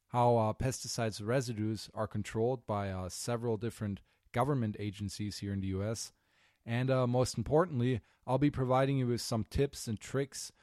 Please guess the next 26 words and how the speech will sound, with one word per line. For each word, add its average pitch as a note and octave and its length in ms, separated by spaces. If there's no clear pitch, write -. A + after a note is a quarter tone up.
that A2 120
you A2 80
can, A#2 160
you A2+ 80
know, A2+ 180
easily B2+ 380
use A#2 360
to - 120
get G#2+ 180
rid A#2 160
of A2+ 300
a G2+ 60
lot B2 300
of A#2 80
those A#2 280
unwanted A2+ 520
pesticide A#2 580
residues G2+ 540
on G#2+ 140
your G2 100
produce G2+ 480
before - 360
you F#2 200
start G2 340
cooking G2+ 340
it. - 200